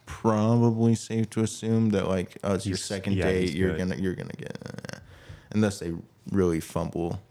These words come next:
Speaker 1: fumble it
Speaker 2: They
Speaker 1: hard.
Speaker 2: Warwick it up.
Speaker 1: Yeah, unless they pull a Warwick. <laughs> Yeah, I don't know. I think, I think it's pretty, I guess, sure. Like, yeah, I guess thinking about it big picture now, I mean,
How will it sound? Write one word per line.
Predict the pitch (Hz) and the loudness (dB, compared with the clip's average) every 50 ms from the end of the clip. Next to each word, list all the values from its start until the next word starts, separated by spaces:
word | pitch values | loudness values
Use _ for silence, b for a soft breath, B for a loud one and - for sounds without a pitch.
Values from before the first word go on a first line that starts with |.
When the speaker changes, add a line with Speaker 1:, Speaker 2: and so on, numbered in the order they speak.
| _ _ | _ _
Speaker 1:
fumble | - - - - - 50 50 - | -12 -8 -8 -6 -6 -6 -8 -8
it | - | -8
Speaker 2:
They | - | -8
Speaker 1:
hard. | - - - - - - 85 87 | -6 -4 -2 -2 -2 -2 -4 -4
Speaker 2:
Warwick | 92 92 92 92 92 90 90 90 - - | -4 -4 -2 -2 -2 -4 -6 -8 -8 -8
it | 87 85 | -8 -8
up. | 92 90 98 - - - - - - | -8 -10 -12 -14 -20 -20 -18 -6 0
Speaker 1:
Yeah, | - 104 104 95 95 | 2 2 2 2 2
unless | 98 98 104 117 120 - | 2 2 2 2 2 0
they | - 143 113 92 - - - - | -2 -4 -4 -4 -6 -10 -18 -8
pull | - - 113 107 95 92 | -2 0 2 2 2 2
a | |
Warwick. | 87 82 - 92 92 90 90 92 90 90 85 90 95 - - - - | 0 -2 0 2 2 2 2 2 0 0 -2 -2 -4 -6 -8 -8 -4
<laughs> | 127 123 B B B B B B B B B B B B B B B B B B B B B B B B _ _ | -4 -4 B B B B B B B B B B B B B B B B B B B B B B B B _ _
Yeah, | - 98 98 104 | 0 0 2 4
I | |
don't | 107 107 101 | 4 4 4
know. | 95 92 | 4 4
I | 87 90 95 | 2 0 -2
think, | - - 110 110 104 98 - - _ - | -2 -2 -2 -2 -2 -4 -6 -10 _ -8
I | 123 127 | -6 -6
think | 127 - 143 117 | -4 -2 -2 -2
it's | 101 92 | -2 -2
pretty, | - - - 107 101 95 92 92 92 95 - - - - _ _ _ _ _ _ _ _ _ _ - | -6 -6 -4 -2 -2 -2 -2 -4 -6 -8 -10 -14 -18 -20 _ _ _ _ _ _ _ _ _ _ -6
I | 87 92 | -6 -4
guess, | 92 90 87 87 90 92 | -2 -2 -2 -2 -2 -4
sure. | - - - - 92 90 90 92 92 | -8 -10 -8 -4 -2 0 0 2 0
Like, | 92 90 90 - - | 0 -2 -4 -6 -4
yeah, | - 117 110 101 101 101 101 107 | -2 0 0 0 0 -2 -4 -4
I | 120 | -2
guess | 117 117 113 - - | -2 -2 -2 -4 -6
thinking | 117 107 90 104 104 98 | -6 -4 0 0 2 2
about | 98 95 95 95 | 2 2 2 0
it | 92 - - - | -2 -2 -2 -2
big | 98 92 90 - | 0 0 -2 -4
picture | - 87 90 - - - 87 | -6 -6 -6 -6 -6 -6 -4
now, | 85 80 80 78 69 60 58 | -4 -2 -2 -4 -4 -4 -4
I | 80 | -2
mean, | 95 92 90 90 85 62 - | -2 -2 -2 -4 -4 -6 -10